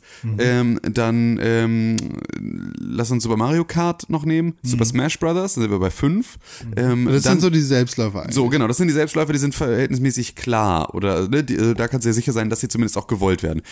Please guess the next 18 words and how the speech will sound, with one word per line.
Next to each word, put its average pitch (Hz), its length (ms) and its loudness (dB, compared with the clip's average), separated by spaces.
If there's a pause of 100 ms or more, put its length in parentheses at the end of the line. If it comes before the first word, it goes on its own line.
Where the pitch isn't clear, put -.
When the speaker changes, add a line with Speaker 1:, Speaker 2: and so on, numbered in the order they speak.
(140)
Speaker 2:
Ich 156 140 -2
hätte 160 140 0
jetzt 151 160 -2
noch 143 120 0
ten 135 200 -2
eighty 120 180 2
Snowboarding, 143 840 0
Speaker 1:
Mhm. 131 240 -2
Speaker 2:
ich 143 120 0
hätte 147 180 0
noch 127 120 -4
Banjo-Kazooie, 127 840 0
Speaker 1:
Mhm. 117 300 -6
Speaker 2:
ähm, 127 220 0
ich 117 100 -4
hätte 123 120 0
nicht 151 200 0
Banjo-Tooie. 135 580 0